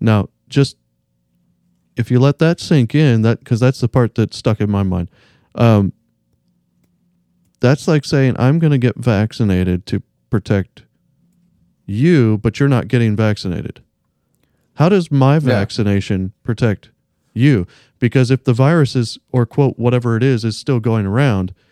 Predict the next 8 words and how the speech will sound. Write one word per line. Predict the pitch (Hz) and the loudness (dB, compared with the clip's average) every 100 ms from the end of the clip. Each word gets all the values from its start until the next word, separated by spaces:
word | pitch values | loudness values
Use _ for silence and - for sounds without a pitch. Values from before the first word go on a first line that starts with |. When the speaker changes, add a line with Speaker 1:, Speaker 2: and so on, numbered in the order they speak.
| _ _ - | _ _ -6
Speaker 1:
if | 135 113 | -4 -2
you, | 127 175 | 0 -2
quote, | - 170 135 | 0 -2 0
haven't | 123 143 - | 0 -2 -2
been | 139 127 110 - _ _ | -2 -2 -2 -6 _ _
protected | - 110 - 165 156 - 90 123 120 _ _ _ _ - | -6 -4 -2 0 0 -2 -4 -4 -8 _ _ _ _ -18
w-, | 82 - | -12 -6
i-, | 110 | -6